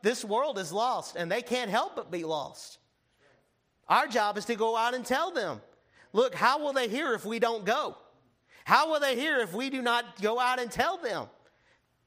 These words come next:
Can I tell you that we have a calling as well? Everyone in this room has a calling. You may not be called to be a preacher, but I can tell you, you could be called to be a representative. You could be an ambassador for the Lord Jesus Christ.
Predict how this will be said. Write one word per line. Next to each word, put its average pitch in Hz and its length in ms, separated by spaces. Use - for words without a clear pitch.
Can 160 120
I 185 100
tell 196 160
you 196 120
that 165 180
we 185 160
have 185 160
a 170 60
calling 180 500
as 143 100
well? 160 380
Everyone 196 360
in 196 80
this 190 160
room 196 220
has 175 160
a 175 40
calling. 151 440
You 156 120
may 202 120
not 208 180
be 208 80
called 208 280
to 190 60
be 208 100
a 196 60
preacher, 170 500
but 139 80
I 156 120
can 165 120
tell 202 240
you, 165 120
you 151 200
could 165 140
be 165 100
called 180 400
to 147 60
be 151 100
a 147 80
representative. 151 640
You 131 80
could 156 140
be 160 100
an 151 80
ambassador 143 540
for 135 100
the 135 80
Lord 139 200
Jesus 131 280
Christ. 131 500